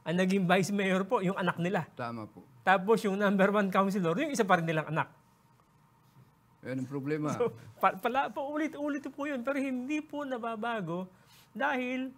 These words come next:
Speaker 1: nagtataka po tayo, ito yung eleksyon, sila ang ibinoboto ng mga botante.
Speaker 2: Dahil yung ginagamit nila, yung traditional, ah, yung tradi-, ah, yung mga, yung lumang sistema ng ating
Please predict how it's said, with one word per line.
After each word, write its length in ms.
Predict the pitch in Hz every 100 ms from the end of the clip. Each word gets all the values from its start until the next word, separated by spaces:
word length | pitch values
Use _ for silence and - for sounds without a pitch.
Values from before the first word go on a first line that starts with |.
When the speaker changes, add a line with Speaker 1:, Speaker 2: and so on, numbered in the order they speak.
| _ _ _
Speaker 1:
nagtataka 480 | 175 180 214 220 220
po 120 | 220 262
tayo, 200 | 269 208
ito 120 | 214 240
yung 80 |
eleksyon, 460 | 254 285 277 202 208 220 - _
sila 320 | - 339 -
ang 40 | -
ibinoboto 680 | 196 202 185 156 160 160 160
ng 160 | 156
mga 220 | 160 143 139 151 - - _ _ _
botante. 680 | 139 151 - 120 113 208 120 _ _ _ _ _ -
Speaker 2:
Dahil 480 | - 143 143 143 147
yung 160 | 147
ginagamit 560 | 139 151 160 190 208 196
nila, 400 | 151 120 110 95 135
yung 480 | 143 139 131 123 120 -
traditional, 640 | 151 147 160 156 151 143 117 -
ah, 480 | 123 120 117 107 95
yung 160 | 113 120
tradi-, 480 | 123 120 131 127 120
ah, 160 | 123 123
yung 240 | 123 120
mga, 180 | 117 113 110 107 101 - _ _ _ _ _ _ -
yung 320 | 120 120 113 110
lumang 480 | 143 151 151 143
sistema 560 | 135 120 147 156 156 107 - -
ng 240 | 101 107 107
ating 320 | 113 117